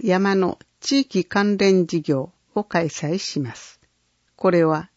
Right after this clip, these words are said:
沿岸地域の志摩市と山間地域の当市が連携して、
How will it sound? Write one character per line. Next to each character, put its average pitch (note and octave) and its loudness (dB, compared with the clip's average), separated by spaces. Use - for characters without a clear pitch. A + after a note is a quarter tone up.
沿 C4 0
岸 C4+ 2
地 B3+ -2
域 - 0
の D3 2
志 - -10
摩 F3 0
市 - -8
と D#3 -6
山 B3+ 0
間 B3+ 0
地 B3 -2
域 F#3 -2
の D#3 0
当 B3 2
市 - -6
が D#3+ 2
連 D#3+ 0
携 D3+ -2
し - -12
て、 - -8